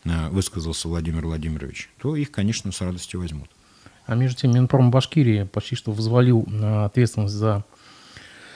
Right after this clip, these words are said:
Speaker 2: ошибочную мобилизацию на сам бизнес, э, по Р Б К читаю. Э, частичная мобилизация показала, что работа по бронированию сотрудников, пребывающих в запасе на предприятиях, велась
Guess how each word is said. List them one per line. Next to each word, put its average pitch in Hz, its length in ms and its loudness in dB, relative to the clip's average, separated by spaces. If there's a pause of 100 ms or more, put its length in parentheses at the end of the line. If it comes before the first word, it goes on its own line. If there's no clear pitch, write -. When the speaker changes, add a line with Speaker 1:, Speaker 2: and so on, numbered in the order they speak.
(180)
Speaker 2:
ошибочную 120 520 2
мобилизацию 113 540 6
на 107 240 8
сам 120 260 6
бизнес, 110 380 4 (420)
э, 104 500 -2
по 123 160 4
Р 123 80 4
Б 131 120 6
К 123 160 4
читаю. 95 360 -4 (840)
Э, 107 380 4
частичная - 340 2
мобилизация 120 400 6
показала, 123 380 8
что - 140 0
работа 110 360 2
по 117 140 0
бронированию 123 480 6
сотрудников, 156 520 2
пребывающих 110 440 2
в - 20 0
запасе 113 320 -4
на 110 100 -2
предприятиях, - 420 0 (420)
велась 113 340 6